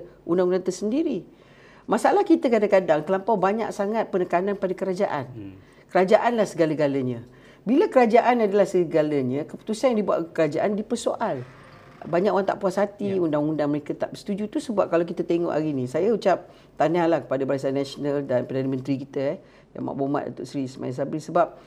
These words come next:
Speaker 1: M O U yang kita wujudkan tu, suka tak suka, memang game changer.
Speaker 2: Ya.
Speaker 1: Sebab
Speaker 2: Ah,
Speaker 1: maknanya
Speaker 2: Datuk
Speaker 1: kita boleh duduk bersama lah.
Speaker 2: Ya, Datuk Seri, ab-, ada juga setengah pihak mengatakan bahawa ini semua, uh, politicking. M O U ini politicking kerana,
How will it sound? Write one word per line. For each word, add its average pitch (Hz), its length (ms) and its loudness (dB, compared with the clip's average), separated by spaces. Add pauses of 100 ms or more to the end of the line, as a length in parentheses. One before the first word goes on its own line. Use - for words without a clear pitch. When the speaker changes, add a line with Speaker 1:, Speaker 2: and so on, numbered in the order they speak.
(220)
Speaker 1:
M 180 160 4
O 196 80 8
U 226 240 4
yang 180 160 4
kita 175 160 2
wujudkan 156 640 0
tu, 147 160 -2
suka - 240 -6
tak - 160 -2
suka, 127 400 -8 (400)
memang 233 480 4
game 135 160 0
changer. 135 400 -2 (160)
Speaker 2:
Ya. 117 240 -16
Speaker 1:
Sebab 196 260 4
Speaker 2:
Ah, - 60 -2
Speaker 1:
maknanya 285 240 6
Speaker 2:
Datuk 330 80 0
Speaker 1:
kita 262 160 4
boleh 277 240 6
duduk 254 240 4
bersama 262 320 4
lah. 247 80 0
Speaker 2:
Ya, 220 80 -2
Datuk 214 240 -8
Seri, 190 240 -6
ab-, 208 160 -4
ada 220 240 -2
juga 175 320 -2
setengah 147 240 -6
pihak 156 160 -2
mengatakan 147 400 -2
bahawa 147 400 0 (400)
ini 165 240 -2
semua, 175 280 0 (1000)
uh, 139 300 2 (100)
politicking. 165 560 -2 (180)
M 151 160 0
O 160 140 6
U 175 80 6
ini 165 160 2
politicking 147 420 -2
kerana, 156 460 2